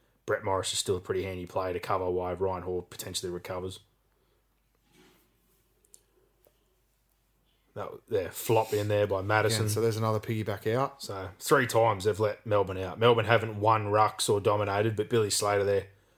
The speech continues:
Speaker 1: gets a quick play of the ball and Madison jumps in just after he's tried to stand back up at twenty-eight fifty-one, twenty-eight fifty-two. So,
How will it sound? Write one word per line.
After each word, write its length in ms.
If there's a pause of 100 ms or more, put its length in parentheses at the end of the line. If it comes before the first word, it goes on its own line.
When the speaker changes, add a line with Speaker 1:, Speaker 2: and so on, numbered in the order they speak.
(220)
Speaker 1:
gets 200
a 40
quick 200
play 200
of 60
the 40
ball 240
and 80
Madison 460 (180)
jumps 320
in 320
just 220 (320)
after 280
he's 120
tried 160
to 80
stand 260
back 220
up 180
at 120
twenty-eight 500
fifty-one, 500
twenty-eight 320
fifty-two. 500
So, 300